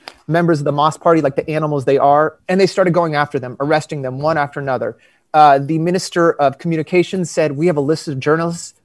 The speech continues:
that are seditious, uh, and they will be held accountable." And the way they did that is they went after them. They shut down stations that were critical of the Áñez government. Uh,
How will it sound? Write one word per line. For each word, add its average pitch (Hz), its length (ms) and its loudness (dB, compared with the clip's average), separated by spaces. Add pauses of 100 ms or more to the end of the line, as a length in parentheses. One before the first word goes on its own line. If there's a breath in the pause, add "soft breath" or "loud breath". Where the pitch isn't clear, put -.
that 147 120 0
are 135 60 0
seditious, 170 640 -6 (640)
uh, 160 180 8
and 165 160 0
they 175 120 4
will 170 120 2
be 151 180 0
held 143 220 0
accountable." 131 580 -8 (140)
And 170 220 0
the 175 40 2
way 180 180 6
they 175 100 6
did 165 160 2
that 220 260 6
is 175 200 2
they 160 120 4
went 170 180 -2
after 165 200 -2
them. 165 180 -2
They 151 100 2
shut 160 280 -2
down 156 160 4
stations 165 480 -2
that 185 100 -4
were 165 100 -2
critical 165 540 0 (340 soft breath)
of 185 160 6
the 180 160 0
Áñez 170 380 0
government. 160 600 0 (360 soft breath)
Uh, 143 320 6